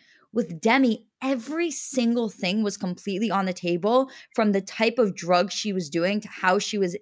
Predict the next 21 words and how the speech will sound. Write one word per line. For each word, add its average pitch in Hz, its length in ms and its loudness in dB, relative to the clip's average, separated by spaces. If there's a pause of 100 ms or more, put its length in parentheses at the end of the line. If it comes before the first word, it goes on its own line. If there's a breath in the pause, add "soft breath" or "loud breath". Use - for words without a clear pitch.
(140)
consuming 185 680 -4
it. 311 220 2 (420 soft breath)
So 269 220 0
there 254 180 6
was 220 160 4
nothing 269 460 2
that 330 140 0
was 220 160 -2
left 185 480 -2
out. 190 200 6
There 208 100 -2
was 190 120 -2
nothing 247 240 0
that 262 100 2
was 175 140 -2
left 196 280 0
to - 60 -18
the 202 100 -4
imagination. 185 720 -2
There 180 120 0
was, 180 160 -4